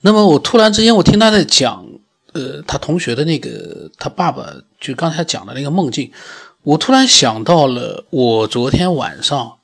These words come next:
呃，是做了一个梦，然后我醒来的时候呢，我一直在回忆那个梦里面的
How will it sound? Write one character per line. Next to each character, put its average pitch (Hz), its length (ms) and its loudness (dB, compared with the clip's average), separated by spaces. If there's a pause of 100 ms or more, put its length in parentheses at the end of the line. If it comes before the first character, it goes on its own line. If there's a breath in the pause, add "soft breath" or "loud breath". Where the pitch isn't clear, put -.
(540)
呃， 113 240 -6
是 - 160 -2
做 135 240 -2
了 117 60 -2
一 110 120 -6
个 110 720 -10 (440)
梦， 143 380 -4 (120)
然 135 180 -2
后 151 160 0
我 131 140 0
醒 117 280 0
来 104 120 -4
的 104 100 -6
时 - 180 -6
候 135 200 -8
呢， 120 180 -6
我 117 240 -8
一 139 140 -8
直 123 220 -6
在 120 180 -6
回 110 320 -6
忆 123 180 -8
那 120 140 -8
个 120 80 -8
梦 147 240 -4
里 113 80 -8
面 - 300 -18
的 - 440 -16